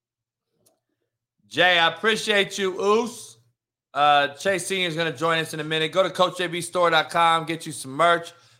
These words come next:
Mediocrity is the new excellence. I got that T-shirt finally in the mail. I'm gonna be rocking it. Uh,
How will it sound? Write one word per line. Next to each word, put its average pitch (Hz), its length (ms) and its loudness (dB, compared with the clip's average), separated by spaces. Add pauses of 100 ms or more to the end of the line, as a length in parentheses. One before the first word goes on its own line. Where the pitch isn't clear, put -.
Mediocrity 165 680 0
is 143 100 -6
the 135 80 -12
new 151 160 -2
excellence. 156 420 -2
I 143 120 -2
got 196 220 0
that 160 180 -2
T-shirt 175 420 -8
finally 165 340 0
in 156 80 -8
the 147 60 -10
mail. 160 480 -4 (160)
I'm 151 100 -6
gonna 156 140 -4
be 135 100 -6
rocking 151 440 0
it. 147 180 -8 (380)
Uh, 117 480 2